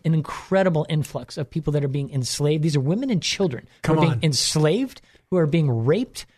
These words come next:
Speaker 1: right, being brought into America with wristbands that classify them to the level of enslavement that they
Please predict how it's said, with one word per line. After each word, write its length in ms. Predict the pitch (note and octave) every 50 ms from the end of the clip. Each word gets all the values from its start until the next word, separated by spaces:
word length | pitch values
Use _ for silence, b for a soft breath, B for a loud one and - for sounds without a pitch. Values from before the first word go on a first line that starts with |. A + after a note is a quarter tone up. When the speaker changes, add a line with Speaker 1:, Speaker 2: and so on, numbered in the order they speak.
| _ _ - -
Speaker 1:
right, 160 | G#3 D#3+ C3+
being 200 | D#3+ E3 D3+ A#2+
brought 240 | C3 C#3+ D3+ G3+ B3
into 200 | A#3 - - G3+
America 380 | F3+ F3 F3+ F#3+ F3+ - E3+
with 260 | D3 D3+ C3+ A#2+ B2
wristbands 480 | E3+ A3 - - - F3+ D#3+ D3 C3+ -
that 100 | D3 C3+
classify 500 | - - E3 E3 - - F3+ - - D#3+
them 180 | D#3 C#3+ D3+ D3
to 120 | - -
the 100 | C3+ C3+
level 400 | B2+ B2+ C3+ D3+ F3+ F#3+ G3+ G3
of 100 | G3 F3
enslavement 600 | F3 D#3 - - - - E3+ E3 D#3+ C#3+ D3 C3 A#2
that 120 | B2 A#2+
they 140 | C#3+ E3 F3